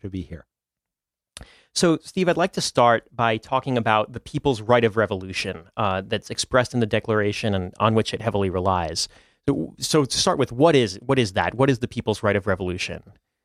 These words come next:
Speaker 1: So, uh, the founders have been, uh, immersed or steeped in, uh, a long tradition of, uh, revolutionary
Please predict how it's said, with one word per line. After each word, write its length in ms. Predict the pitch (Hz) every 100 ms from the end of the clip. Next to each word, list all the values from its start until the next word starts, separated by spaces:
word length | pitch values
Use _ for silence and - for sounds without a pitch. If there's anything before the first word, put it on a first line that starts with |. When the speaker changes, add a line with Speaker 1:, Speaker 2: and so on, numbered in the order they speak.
| _
Speaker 1:
So, 540 | - 226 208 190 180 -
uh, 120 | 170
the 200 | - 175
founders 720 | 185 - 208 214 190 156 135 -
have 180 | 120
been, 460 | 117 117 113 107 104 -
uh, 280 | 101 98 92 -
immersed 480 | 104 107 113 - -
or 80 | 95
steeped 680 | - - - 107 - _ _
in, 460 | 101 98 92 87 87 _ _ _
uh, 140 | 98 95
a 80 | -
long 420 | 104 107 110 113
tradition 840 | 107 - 95 98 - 92 85 82 85
of, 480 | 87 90 85 85 80 _
uh, 280 | - 87 82 82 _ 85 85 82
revolutionary 840 | 90 101 95 95 92 - 87 82